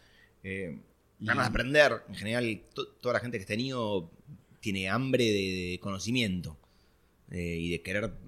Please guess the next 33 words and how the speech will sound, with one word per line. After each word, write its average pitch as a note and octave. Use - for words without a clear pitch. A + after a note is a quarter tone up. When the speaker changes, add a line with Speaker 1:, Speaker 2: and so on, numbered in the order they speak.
Speaker 2:
ser A#2+
mejor, C3+
y G2+
pro-, F#2
eh, -
no A2
solo, A#2
que A2
es A2
lo B2
más, C3
lo A2
más A2+
lindo C3
para G#2+
él, G#2+
lo G#2+
que F#2+
yo A2
más A2+
rescato A#2+
de A#2+
io, C3
es B2
que A#2+
no C#3+
hace D#3
foco D#3+
solo D#3
en G#2+
la G#2+
empresa, G#2+
sino C3+